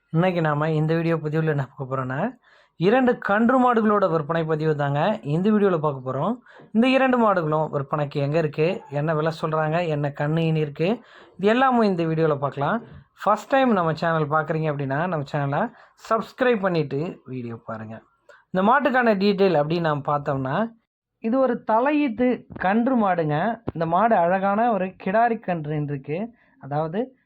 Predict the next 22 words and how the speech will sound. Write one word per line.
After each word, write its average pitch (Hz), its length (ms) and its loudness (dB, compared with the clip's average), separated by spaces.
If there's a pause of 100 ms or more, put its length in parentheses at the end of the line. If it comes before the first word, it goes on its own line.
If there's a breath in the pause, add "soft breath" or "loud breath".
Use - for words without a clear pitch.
(140 soft breath)
பத்து 190 440 -2
நாட்களான 208 720 -2
ஒரு 156 120 -2
அழகான 156 640 -2
வளமான 170 680 -2
ஒரு 156 260 -4
கிடாரி 151 380 -4
கன்றுன்றுங்க. 135 760 -10 (340 soft breath)
நல்ல 214 360 0
ஒரு 170 200 -2
ஹெச் 151 420 -6
எஃப் 254 260 -2
கிடாரி 175 320 0
கன்றா 156 480 -6
இருக்கு. 135 280 -10
நல்ல 151 340 -6
ஒரு 151 240 -8
காரி 151 460 -6
சட்டையில 151 340 -10
ஒரு 143 160 -10
அற்புதமான 160 680 -8
கிடாரி 143 380 -10